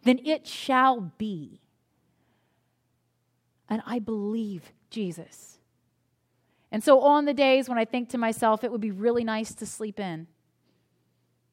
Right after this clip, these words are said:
I would love to sleep in past six o'clock." I think about all of the children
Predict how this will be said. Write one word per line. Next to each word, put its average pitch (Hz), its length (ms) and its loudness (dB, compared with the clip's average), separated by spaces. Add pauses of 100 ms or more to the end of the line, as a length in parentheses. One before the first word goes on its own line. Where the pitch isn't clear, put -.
(140)
I 233 80 2
would 233 180 -4
love 233 480 6
to 226 100 -12
sleep 226 280 -6
in 202 120 -2
past 202 280 -4
six 202 180 -12
o'clock." 170 380 -8 (1900)
I 220 80 -2
think 262 300 -2
about 220 460 -2
all 233 240 0
of 226 100 -6
the 220 60 -8
children 185 720 -8